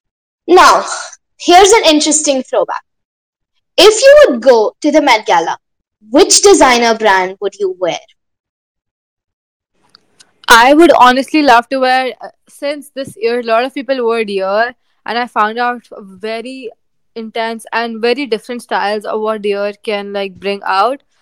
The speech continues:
Speaker 2: I would love to wear Dior, or I would love to wear Gucci, honestly, because I think in one of the Met Galas or in some,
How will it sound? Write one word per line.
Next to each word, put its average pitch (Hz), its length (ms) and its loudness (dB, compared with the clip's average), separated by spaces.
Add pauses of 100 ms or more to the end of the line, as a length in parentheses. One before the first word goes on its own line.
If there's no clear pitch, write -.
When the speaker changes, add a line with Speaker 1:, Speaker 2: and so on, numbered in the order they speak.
(540)
Speaker 2:
I 269 160 2
would 311 120 0
love 294 180 -4
to 320 100 -2
wear 302 180 0
Dior, 247 500 -2 (100)
or 294 280 0
I 277 160 0
would 277 120 -2
love 262 180 -8
to 285 80 -12
wear 277 220 -4
Gucci, 214 520 -12
honestly, 202 460 -6
because 240 320 -2
I 240 160 0
think 285 300 -12
in 277 100 -8
one 233 160 -2
of 247 100 -10
the 254 80 -4
Met 240 240 -4
Galas 208 440 -4
or 214 200 -6
in 226 140 -18
some, 226 280 -14